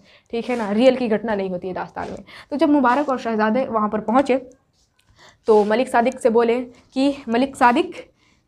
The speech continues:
को मेरा आदाब।" उसके बाद से मुबारक जो है ना मलिक सादिक से बोला, जो कि जिन्नातों का बादशाह है, एकदम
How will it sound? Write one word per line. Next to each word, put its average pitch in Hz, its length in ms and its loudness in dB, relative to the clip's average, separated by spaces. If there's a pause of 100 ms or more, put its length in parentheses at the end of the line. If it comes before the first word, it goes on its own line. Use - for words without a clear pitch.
को 269 100 2
मेरा 220 220 2 (120)
आदाब।" 185 360 -2 (180)
उसके 294 260 -2
बाद 247 280 6
से 285 180 0 (200)
मुबारक 240 380 4
जो 233 140 0
है 240 140 -2
ना 330 200 -2 (220)
मलिक 226 200 -2
सादिक 233 320 -2
से 220 100 -2
बोला, 202 380 2
जो 202 140 -2
कि 208 100 -6
जिन्नातों 196 440 -4
का 202 120 -2
बादशाह 180 460 -6
है, 175 160 -8
एकदम 190 260 0